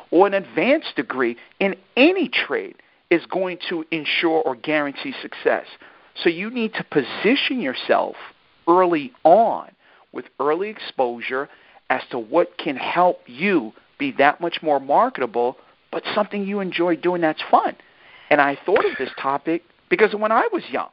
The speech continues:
and that's what triggered it, said, "You know what? Let's tackle this topic because it's a current issue that needs to be discussed further."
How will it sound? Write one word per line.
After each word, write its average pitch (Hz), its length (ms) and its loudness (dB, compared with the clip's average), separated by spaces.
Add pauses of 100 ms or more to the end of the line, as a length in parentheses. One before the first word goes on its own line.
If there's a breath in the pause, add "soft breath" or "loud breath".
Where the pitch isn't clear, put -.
(380)
and 143 120 0
that's - 240 0
what 160 120 -8
triggered 175 340 -2
it, 143 140 -6
said, 151 200 -4
"You 208 100 -8
know 226 80 -2
what? 254 240 2 (280 loud breath)
Let's - 260 4
tackle 247 380 -2
this 143 200 -4
topic - 420 -6
because 143 220 -8
it's 139 120 -14
a 170 40 -10
current - 460 0
issue 165 380 -2 (320 loud breath)
that 131 120 0
needs 143 280 -8
to 143 60 -10
be 131 100 -12
discussed - 520 -4
further." - 360 -2